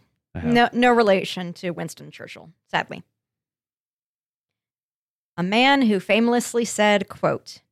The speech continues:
Speaker 2: "Any officer who goes into action without his sword is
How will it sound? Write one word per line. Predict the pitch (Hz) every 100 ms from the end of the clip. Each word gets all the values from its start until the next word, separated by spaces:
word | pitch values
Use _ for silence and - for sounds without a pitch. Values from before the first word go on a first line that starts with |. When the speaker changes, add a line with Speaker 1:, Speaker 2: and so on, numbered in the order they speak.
| _ -
Speaker 2:
"Any | 254 302
officer | - 214 202 214 220 214
who | 185
goes | 180 196 226 247 -
into | 214 190 -
action | 214 - 233 220
without | 196 175 - 220
his | 214 247 233
sword | - 180 196 190 180
is | 156 -